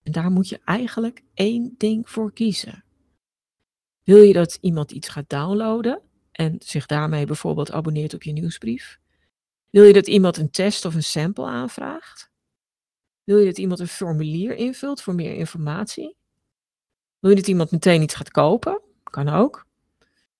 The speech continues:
Of heb je liever dat iemand eventjes met jou in de chat, eh, raakt of met iemand van je klantenservice in, in de chat raakt of misschien zelfs wel met een bot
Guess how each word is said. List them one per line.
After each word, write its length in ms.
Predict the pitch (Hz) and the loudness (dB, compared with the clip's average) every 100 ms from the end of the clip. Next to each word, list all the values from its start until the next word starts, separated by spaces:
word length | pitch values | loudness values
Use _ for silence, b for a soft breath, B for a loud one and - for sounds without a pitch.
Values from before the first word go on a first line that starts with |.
| _ _ | _ _
Of 120 | 202 | -2
heb 220 | 269 262 | 2 2
je 80 | 254 | 2
liever 240 | 226 202 185 | 2 4 2
dat 160 | 180 | -2
iemand 400 | - 196 160 - - | 2 2 2 -4 -2
eventjes 400 | 170 160 160 - | -2 -2 -8 -6
met 140 | 160 | -4
jou 240 | 156 151 | 0 0
in 80 | 151 | 0
de 60 | 151 | -2
chat, 360 | - 247 269 - | -2 -2 -2 -4
eh, 320 | 254 247 247 | -2 0 0
raakt 380 | 240 233 285 - | 0 0 -2 -4
of 200 | - 180 | -4 -2
met 160 | 208 - | -2 0
iemand 300 | 190 185 - | 0 0 -4
van 140 | 165 | -6
je 60 | 156 | -2
klantenservice 640 | 220 262 - 262 240 240 | 0 -2 -2 -2 -2 -2
in, 120 | 247 | -2
in 120 | 247 220 | 0 0
de 80 | 220 | -2
chat 260 | 233 220 | -4 -2
raakt 320 | 214 226 247 | -2 -2 -4
of 320 | - 175 - - | -2 -2 -2 -12
misschien 360 | - 156 185 165 | -8 -4 -2 2
zelfs 240 | 156 151 | 6 6
wel 160 | 156 151 | 6 6
met 140 | 147 | 4
een 140 | 143 139 | -2 2
bot 340 | 190 294 - | 2 2 -6